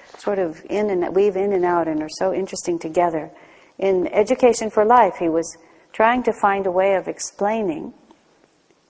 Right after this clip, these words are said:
uh, what is the purpose of, of educating children? I mean, what is the goal? And the idea that he presented is the goal of educating children is the same as the goal of life, and he called it true maturity.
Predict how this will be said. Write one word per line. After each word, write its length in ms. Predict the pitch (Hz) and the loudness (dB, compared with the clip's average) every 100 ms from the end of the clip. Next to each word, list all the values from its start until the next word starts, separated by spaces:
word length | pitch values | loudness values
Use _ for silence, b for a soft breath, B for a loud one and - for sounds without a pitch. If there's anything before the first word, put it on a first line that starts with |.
| _ _ | _ _
uh, 300 | - - - | -16 -10 -8
what 300 | 190 208 269 | 2 6 6
is 280 | 208 233 240 - | 8 6 6 -2
the 60 | |
purpose 560 | - 285 359 185 - 190 | 2 2 2 0 -2 -2
of, 120 | 175 - | -6 -6
of 180 | 175 | -2
educating 500 | 190 185 190 196 190 | -2 -2 -4 -4 -4
children? 380 | 196 302 269 175 | 0 0 0 0
I 60 | 165 | 0
mean, 120 | 170 | 2
what 140 | 214 | 2
is 160 | 214 190 | 0 -2
the 80 | 185 | 0
goal? 640 | 202 247 185 135 - b b b b b - | 6 6 6 2 -4 b b b b b 2
And 340 | 196 190 175 | 4 4 2
the 140 | 190 | 2
idea 300 | 180 180 233 240 | 2 4 4 4
that 120 | 233 | 2
he 100 | 208 | 0
presented 540 | 190 180 165 160 180 | 0 0 -2 -2 -4
is 140 | 185 - | -4 -4
the 100 | 170 | 0
goal 500 | 180 185 214 247 - | 6 8 8 6 6
of 160 | 165 | 2
educating 460 | 180 170 180 165 165 | 0 0 -2 -2 -2
children 440 | - 285 240 180 | 2 2 2 -2
is 80 | 175 | -4
the 180 | 180 180 | -6 -6
same 300 | - 185 165 | -2 0 -2
as 80 | 156 | -4
the 100 | 160 | 0
goal 260 | 160 160 | 2 2
of 140 | 160 160 | -2 -2
life, 400 | 196 226 196 190 | 0 0 -2 -6
and 80 | 196 | -6
he 60 | |
called 260 | - 214 208 | 0 0 0
it 140 | - | -4
true 600 | - - 285 285 277 285 269 | -4 0 2 2 -2 -6 -14
maturity. 640 | - 202 175 156 - | -6 -2 -2 -2 -10